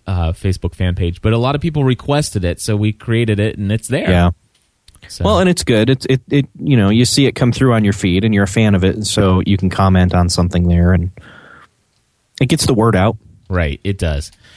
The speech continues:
Speaker 1: What's the next story on there, my friend?
Speaker 2: Twitter to attach locations to your tweets.
Speaker 1: Automatically?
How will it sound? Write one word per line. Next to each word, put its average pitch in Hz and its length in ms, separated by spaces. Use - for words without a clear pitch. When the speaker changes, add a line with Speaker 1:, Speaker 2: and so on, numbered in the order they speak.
Speaker 1:
What's 208 180
the 214 60
next 202 180
story 151 240
on 123 140
there, 98 180
my 95 140
friend? 147 360
Speaker 2:
Twitter 170 320
to 143 180
attach 117 400
locations 151 800
to 135 280
your 127 180
tweets. - 640
Speaker 1:
Automatically? 196 880